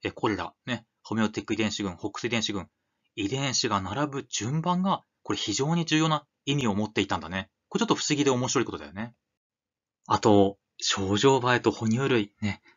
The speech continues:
これほどかけ離れた、ね、生物に同じような仕組みが、ね、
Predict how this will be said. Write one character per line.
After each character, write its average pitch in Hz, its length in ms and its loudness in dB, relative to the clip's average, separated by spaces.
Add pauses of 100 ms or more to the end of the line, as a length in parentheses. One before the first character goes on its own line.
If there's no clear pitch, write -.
(140)
こ - 200 -4
れ 95 80 0
ほ 120 120 -2
ど 147 100 6
か 139 140 0
け 156 100 2
離 151 220 6
れ 147 80 2
た、 139 300 -2 (240)
ね、 123 260 -4
生 131 300 -2
物 120 240 -2
に 120 320 -2 (280)
同 123 200 -4 (240)
じ 135 160 -2
よ 156 160 2
う 185 40 2
な 175 120 2
仕 - 180 0
組 151 200 0
み 147 40 0
が、 151 260 0 (320)
ね、 143 220 -2